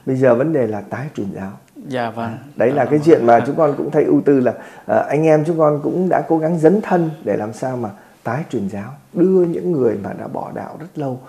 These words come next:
Speaker 1: họ trở về. Và con thấy có một số những cái kết quả, ờ, rất tốt,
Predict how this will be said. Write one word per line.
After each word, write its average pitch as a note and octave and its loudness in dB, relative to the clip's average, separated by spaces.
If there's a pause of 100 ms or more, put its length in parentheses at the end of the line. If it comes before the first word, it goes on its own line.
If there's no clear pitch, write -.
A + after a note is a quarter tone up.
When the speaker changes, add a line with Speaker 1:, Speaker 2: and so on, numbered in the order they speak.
(200)
Speaker 1:
họ - -6
trở G2+ -4
về. G2+ -4 (260)
Và B2+ 4
con D#3 2
thấy D#3+ 2
có F3+ -2
một D3+ -4
số D#3+ -6
những E3 -8
cái E3 -6
kết F3+ -6
quả, - -8 (260)
ờ, A2+ -16
rất E3 -12
tốt, G3 0